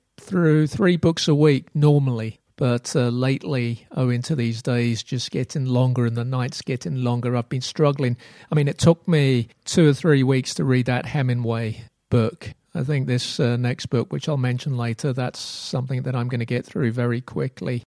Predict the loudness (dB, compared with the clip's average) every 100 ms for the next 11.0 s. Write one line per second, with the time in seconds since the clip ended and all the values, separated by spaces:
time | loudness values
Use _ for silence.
0 | _ 0 2 2 4 4 2 0 0 2
1 | 2 2 0 -2 0 2 2 0 -2 -6
2 | -14 -8 -2 0 0 -2 0 2 2 2
3 | 2 0 -2 -10 -10 -12 -2 0 2 0
4 | 0 0 -2 -4 -6 0 2 4 2 2
5 | 2 0 0 -4 -2 -2 -2 -2 -2 0
6 | 0 0 0 -2 -2 0 -2 -2 -6 -2
7 | 0 0 -2 -2 0 0 -2 0 0 0
8 | -2 -6 -6 -2 -2 -2 -4 -4 -4 -2
9 | -2 -2 0 0 -2 -4 -2 -2 0 0
10 | -2 -2 -2 0 0 -2 -2 -2 -6